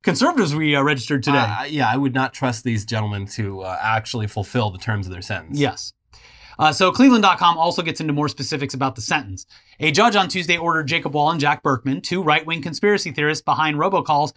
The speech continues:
Speaker 1: that sought to intimidate black voters here out of casting mail-in ballots here in the twenty twenty presidential election, to spend five hundred hours registering voters in low-income neighborhoods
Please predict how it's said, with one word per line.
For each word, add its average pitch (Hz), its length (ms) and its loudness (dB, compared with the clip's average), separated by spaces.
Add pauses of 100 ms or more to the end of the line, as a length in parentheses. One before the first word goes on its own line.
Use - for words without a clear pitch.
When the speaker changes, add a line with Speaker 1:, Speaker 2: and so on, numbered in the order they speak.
(140)
Speaker 1:
that 165 180 0
sought 214 200 4
to 208 80 0
intimidate 175 380 0
black 151 240 4
voters 202 300 4
here 170 160 -2
out 156 140 4
of 131 80 -6
casting 180 320 0
mail-in 170 280 2
ballots 208 360 8
here 180 160 0
in 175 80 0
the 147 60 -4
twenty 165 240 -4
twenty 160 220 -2
presidential 151 460 0
election, 196 420 2
to 202 80 -2
spend 214 300 0
five 254 380 4
hundred 233 320 2
hours 175 380 4
registering 165 480 -4
voters 165 320 0
in 151 140 0
low-income 185 460 2
neighborhoods 143 420 0